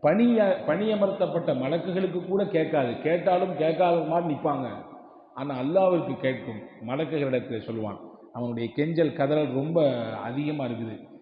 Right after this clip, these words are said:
சரி, அவர் கேட்கறத கொடுங்க, வெளியே கொண்டு வந்து வைங்க, நரகத்திலேருந்து கொஞ்சம் வெளியே தூக்கிட்டு வாங்க" அப்படின்பான். வெளியே கொண்டு வைக்கப்படும். அல்லாஹ்வை புகழ்வான், "உன்னுடைய மகத்தான கருணை எவ்வளவு அதிகமானது, அருள் எவ்வளவு,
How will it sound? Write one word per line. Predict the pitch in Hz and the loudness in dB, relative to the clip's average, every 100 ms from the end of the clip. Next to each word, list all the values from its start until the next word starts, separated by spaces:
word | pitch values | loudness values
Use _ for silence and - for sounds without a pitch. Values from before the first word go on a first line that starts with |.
| - | -20
சரி, | - 135 | -4 -2
அவர் | 127 120 | 0 -2
கேட்கறத | 117 165 165 165 143 | 2 2 4 2 2
கொடுங்க, | 131 139 123 | 0 -2 -2
வெளியே | 110 139 160 | -2 0 2
கொண்டு | 139 135 | 0 -2
வந்து | 135 123 | -2 -2
வைங்க, | 120 117 110 - - - - | -4 -4 -8 -12 -18 -20 -6
நரகத்திலேருந்து | 123 151 156 143 151 | 0 2 2 0 -2
கொஞ்சம் | 135 135 | -2 -2
வெளியே | 127 151 | 0 2
தூக்கிட்டு | 143 135 123 | 0 -2 -2
வாங்க" | 120 117 110 98 | -4 -6 -10 -10
அப்படின்பான். | 113 110 98 92 - - _ _ _ _ _ - | -10 -10 -10 -14 -18 -20 _ _ _ _ _ -4
வெளியே | 139 175 170 | 0 2 2
கொண்டு | 156 143 | 2 0
வைக்கப்படும். | 135 139 110 110 107 - - - - - - | 0 0 -4 -4 -8 -12 -18 -20 -20 -20 -8
அல்லாஹ்வை | 135 147 143 127 | 0 2 2 -2
புகழ்வான், | 131 139 139 123 - - | -2 -2 -2 -6 -8 -10
"உன்னுடைய | 127 143 139 131 | -10 -8 -6 -4
மகத்தான | 131 143 131 156 151 | -4 -6 -6 -8 -6
கருணை | 147 147 151 | -6 -6 -6
எவ்வளவு | 147 147 156 147 | -6 -4 -4 -4
அதிகமானது, | 139 147 156 151 147 151 | -4 -6 -6 -8 -8 -6
அருள் | 131 147 | -6 -6
எவ்வளவு, | 151 151 156 151 - | -6 -6 -8 -10 -14